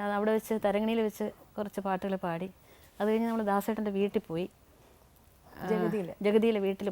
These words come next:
Speaker 1: പോയി. അതിന് അത് കഴിഞ്ഞ് രണ്ട് ദിവസം കഴിഞ്ഞപ്പോഴാണ് പിന്നെ ഒരു ഗാനമേളയ്ക്ക് സ്റ്റേഡിയത്തിലുള്ള പ്രോഗ്രാം. അത് സുജു ആണ്, സുജാതയാണ് കൂടുതൽ കൂ-, കൂടെ പാടിക്കൊണ്ടിരുന്നത്.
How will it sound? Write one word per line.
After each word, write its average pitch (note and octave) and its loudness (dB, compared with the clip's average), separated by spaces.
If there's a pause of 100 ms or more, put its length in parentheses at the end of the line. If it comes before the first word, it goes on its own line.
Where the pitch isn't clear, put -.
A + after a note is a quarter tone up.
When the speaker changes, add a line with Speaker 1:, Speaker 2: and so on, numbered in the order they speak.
Speaker 1:
പോയി. F3 -2 (1040)
അതിന് C4+ 4 (140)
അത് A#3+ 6
കഴിഞ്ഞ് B3+ 8
രണ്ട് A3+ 0
ദിവസം A#3+ 2
കഴിഞ്ഞപ്പോഴാണ് G3+ 0 (500)
പിന്നെ F3+ -4 (100)
ഒരു G3+ 2 (160)
ഗാനമേളയ്ക്ക് G3 0 (400)
സ്റ്റേഡിയത്തിലുള്ള G3+ -2 (160)
പ്രോഗ്രാം. F3+ -4 (360)
അത് G3+ -6
സുജു G#3+ 2
ആണ്, A3+ -2
സുജാതയാണ് A3 4
കൂടുതൽ G#3+ 2 (280)
കൂ-, G3 -4
കൂടെ G#3 0
പാടിക്കൊണ്ടിരുന്നത്. F#3 -2